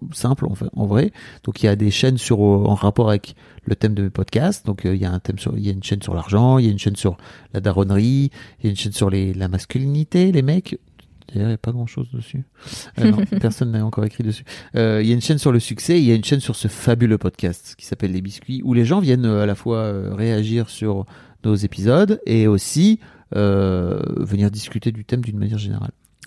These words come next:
Speaker 2: En effet, en effet.
Speaker 1: Et puis après, il y a des chaînes sur un peu tout. Et là, notamment ce matin, donc là, je sais pas à quelle heure, euh, enfin, quand, ben, bref, euh,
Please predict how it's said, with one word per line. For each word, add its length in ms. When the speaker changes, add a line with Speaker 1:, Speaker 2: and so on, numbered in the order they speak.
Speaker 2:
En 160
effet, 320
en 160
effet. 300
Speaker 1:
Et 80
puis 180
après, 260
il 60
y 60
a 340
des 140
chaînes 240
sur 180
un 60
peu 140
tout. 320
Et 100
là, 140
notamment 360
ce 140
matin, 460
donc 180
là, 280
je 100
sais 80
pas 120
à 40
quelle 180
heure, 240
euh, 240
enfin, 180
quand, 120
ben, 380
bref, 680
euh, 600